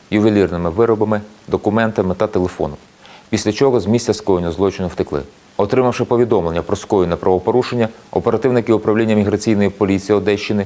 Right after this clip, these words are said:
разом зі слідчими Одеського районного управління номер один за силової підтримки спецпризначенців корду оперативно встановили та затримали правопорушників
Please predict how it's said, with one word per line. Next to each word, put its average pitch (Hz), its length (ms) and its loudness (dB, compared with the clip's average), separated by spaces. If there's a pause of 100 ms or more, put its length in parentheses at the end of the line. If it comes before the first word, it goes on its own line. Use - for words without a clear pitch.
(300)
разом 101 300 0
зі 98 80 2
слідчими 95 400 -2
Одеського 92 400 0
районного 92 460 2
управління 92 500 0
номер 90 260 0
один 92 260 2 (300)
за - 100 0
силової 104 480 2
підтримки 92 680 -2 (240)
спецпризначенців 95 920 -2
корду 113 400 0 (220)
оперативно 127 560 0
встановили 107 480 2
та 113 160 0
затримали 98 440 0
правопорушників 113 800 0